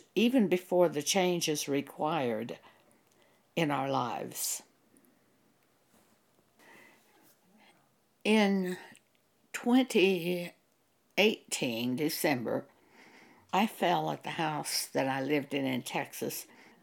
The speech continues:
and I had to be taken to the hospital and had surgery, and I was eighty-one years old at that time.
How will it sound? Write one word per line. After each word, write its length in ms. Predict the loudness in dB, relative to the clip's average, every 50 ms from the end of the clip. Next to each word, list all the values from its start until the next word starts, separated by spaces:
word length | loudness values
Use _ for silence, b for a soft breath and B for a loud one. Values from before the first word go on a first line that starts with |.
| B _
and 200 | 0 0 0 0
I 40 | 0
had 220 | 0 0 0 0
to 60 | 0
be 160 | 0 0 0
taken 380 | 0 0 -2 -2 -2 -2 -6 -6
to 40 | -6
the 200 | -8 -8 -12 -6
hospital 640 | -4 -4 -4 -2 -4 -6 -6 -4 -4 -2 -2 -2 -2
and 100 | -4 -2
had 240 | 0 0 0 0 0
surgery, 840 | -2 0 2 2 2 2 0 -2 -4 -2 -2 0 0 -2 -2 -6 -8 _ -4
and 360 | -2 -2 -2 -2 -4 -6 -8 -14 _ B B B B B B B B B 2
I 120 | 4 4
was 300 | 6 4 2 2 0 -4 0 2
eighty-one 640 | 2 4 4 4 0 2 0 0 2 2 2 0 0
years 380 | 0 0 0 0 -2 -2 -4
old 340 | -2 -2 -2 -2 -2 -2 -2
at 160 | -4 -4 2
that 260 | 2 4 4 4 0
time. 380 | -4 -8 -8 -8 -8 -10 -12